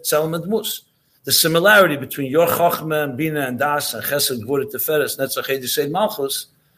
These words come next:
which is B'Nishtalshel and Deimet, the Tzelem and Mus of the Eser Sfiras Elyenis,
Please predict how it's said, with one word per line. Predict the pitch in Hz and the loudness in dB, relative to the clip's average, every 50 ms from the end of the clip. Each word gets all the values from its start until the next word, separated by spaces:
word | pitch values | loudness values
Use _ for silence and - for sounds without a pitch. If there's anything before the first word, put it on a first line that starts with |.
| _ _ _ _ _ _ _ | _ _ _ _ _ _ _
which | - 135 131 - 147 | -2 0 2 2 2
is | 139 120 | 2 0
B'Nishtalshel | 107 139 127 - - - 139 135 - - 185 185 165 - - - 165 135 | 2 2 2 4 4 2 2 2 4 4 6 6 6 6 6 4 2 2
and | 139 135 | 2 4
Deimet, | 151 196 247 240 190 156 156 156 - - - - _ _ _ _ _ _ _ _ _ | 6 6 6 6 6 6 4 2 0 -6 -18 -20 _ _ _ _ _ _ _ _ _
the | - 117 | -16 -8
Tzelem | - - 180 185 185 185 185 | 2 4 6 6 6 4 0
and | 180 185 220 | -2 2 4
Mus | 247 214 - - - - - | 4 4 4 2 -2 -4 -4
of | - 185 190 175 170 - - - - _ _ _ _ _ _ _ | 0 2 2 2 2 0 -4 -10 -14 _ _ _ _ _ _ _
the | - 143 143 139 - - | -6 -4 -4 0 2 2
Eser | 175 170 - 175 160 156 156 | 2 4 2 2 0 -2 -2
Sfiras | - - - - 160 160 156 139 - - | -4 -4 -2 0 0 0 0 0 0 2
Elyenis, | 139 131 127 143 151 151 143 131 143 - - - | 2 4 4 4 4 4 4 2 0 -2 -4 -4